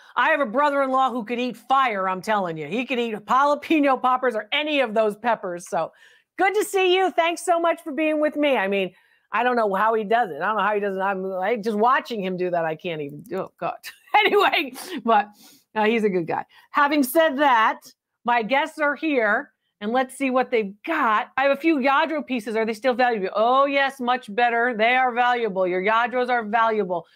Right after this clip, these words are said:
Actually, uh, just on a recent video, a recent, uh, Ask Doctor Lori Live, I appraised some Lladrós, and they're doing very well.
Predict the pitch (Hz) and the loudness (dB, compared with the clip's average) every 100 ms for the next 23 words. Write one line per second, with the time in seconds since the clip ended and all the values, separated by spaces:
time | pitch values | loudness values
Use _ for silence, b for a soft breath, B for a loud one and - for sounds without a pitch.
0 | B B 233 262 339 - 285 262 247 _ | B B 0 2 0 0 2 2 -2 _
1 | - 240 233 226 294 262 262 247 226 285 | -2 0 2 0 -2 0 2 2 2 0
2 | 370 320 247 208 202 226 214 208 202 262 | 0 0 -2 -2 0 2 2 4 4 2
3 | 214 208 240 269 262 240 208 214 196 226 | 0 0 -2 -2 -2 -2 -2 0 0 0
4 | 214 214 208 220 208 208 202 208 220 208 | -2 -2 -4 -2 0 2 2 2 2 0
5 | 202 202 214 202 208 196 196 190 190 196 | 0 -2 0 0 -2 0 2 2 2 2
6 | 214 226 202 196 208 254 311 277 262 247 | 2 0 -2 0 2 2 0 0 0 0
7 | 220 247 269 269 294 | 2 2 2 2 0